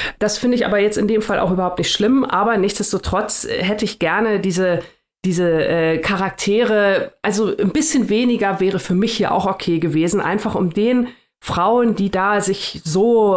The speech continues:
offenbaren, die so, äh, diese, diese wirklich tiefen Einblicke in ihr Seelenleben und überhaupt in ihr Leben geben, um, um bei denen einfach noch ein bisschen mehr zu bleiben und die auch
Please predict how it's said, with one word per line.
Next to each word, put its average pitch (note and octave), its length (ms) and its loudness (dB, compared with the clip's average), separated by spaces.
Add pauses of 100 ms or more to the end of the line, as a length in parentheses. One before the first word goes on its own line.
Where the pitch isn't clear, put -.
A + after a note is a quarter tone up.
(140)
offenbaren, F#3 800 0
die F3 100 0
so, G3+ 300 2
äh, - 300 0 (120)
diese, G3 240 0
diese F#3 320 0
wirklich G#3+ 320 -4
tiefen C4+ 380 0
Einblicke G#3+ 480 0
in F3+ 80 0
ihr F#3 160 0
Seelenleben F3+ 600 0
und - 80 -2
überhaupt E3+ 400 0
in F3+ 120 0
ihr D#3+ 80 0
Leben D3+ 260 0
geben, D#3+ 420 -2 (380)
um, G3+ 260 2
um G3 220 0
bei F#3 140 0
denen G#3 260 0
einfach G#3 240 -2
noch F#3+ 140 2
ein F#3 60 2
bisschen F3+ 260 0
mehr F#3+ 180 0
zu G#3 180 -2
bleiben F#3+ 380 0
und - 180 0
die G#3 160 2
auch G3 320 0